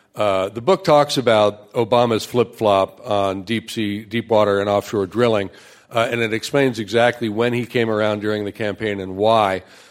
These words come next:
Uh, and it was on March thirty-first of this year that he enshrined that in a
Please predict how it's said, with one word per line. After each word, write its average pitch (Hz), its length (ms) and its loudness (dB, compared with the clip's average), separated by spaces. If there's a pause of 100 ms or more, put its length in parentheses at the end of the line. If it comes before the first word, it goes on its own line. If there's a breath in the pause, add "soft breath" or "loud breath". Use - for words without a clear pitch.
(180 loud breath)
Uh, 107 360 2
and 117 100 -2
it 120 80 -2
was 110 160 -6
on 110 180 2
March 131 360 0
thirty-first 120 640 -2
of 104 100 -6
this 120 240 -2
year 107 180 0
that 101 140 -2
he 107 140 -6
enshrined 107 500 -2
that 101 300 0
in 104 180 -6
a 95 220 -4